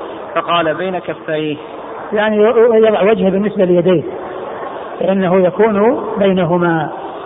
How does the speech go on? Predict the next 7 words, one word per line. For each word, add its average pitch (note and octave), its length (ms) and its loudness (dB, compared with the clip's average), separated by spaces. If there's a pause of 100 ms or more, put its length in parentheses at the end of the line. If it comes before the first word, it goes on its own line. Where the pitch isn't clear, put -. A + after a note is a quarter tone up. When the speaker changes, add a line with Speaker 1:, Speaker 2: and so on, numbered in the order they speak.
(120)
Speaker 2:
ومعنى F3 380 0
ذلك G3+ 240 2
أن F3+ 160 0
الكفين F3+ 480 0
تكون G#3 300 2
مسامتين F#3 640 0
للوجه. F3 340 2